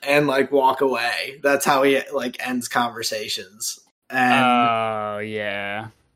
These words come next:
Speaker 1: uh, but he always says, "Let it burn." <laughs> I'm like,
Speaker 2: Gotcha.
Speaker 1: so,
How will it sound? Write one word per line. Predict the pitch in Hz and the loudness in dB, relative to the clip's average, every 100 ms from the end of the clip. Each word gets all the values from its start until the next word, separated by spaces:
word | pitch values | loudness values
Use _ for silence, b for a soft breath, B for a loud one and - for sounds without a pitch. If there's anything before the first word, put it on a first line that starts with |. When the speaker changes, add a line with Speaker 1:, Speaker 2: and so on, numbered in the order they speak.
| _ 110 - | _ -10 4
Speaker 1:
uh, | 156 147 139 139 131 | 6 8 6 2 4
but | 156 139 - 139 | 4 4 -2 -10
he | 127 151 143 | -4 0 0
always | 110 147 143 147 139 - | 2 4 6 4 2 2
says, | 131 127 120 | 0 0 -4
"Let | 113 117 123 139 | -6 -4 0 4
it | 165 - | 2 4
burn." | 151 143 139 131 123 117 113 123 | 6 8 6 4 2 -2 -6 -10
<laughs> | - 202 - 370 - | 4 4 4 -8 6
I'm | 220 190 | 8 10
like, | 180 127 113 110 - | 8 8 4 4 0
Speaker 2:
Gotcha. | 127 107 107 113 113 90 _ _ - 403 381 349 302 277 - | -2 0 2 0 -4 -16 _ _ -8 -4 0 0 0 -4 -8
Speaker 1:
so, | - 175 | 4 6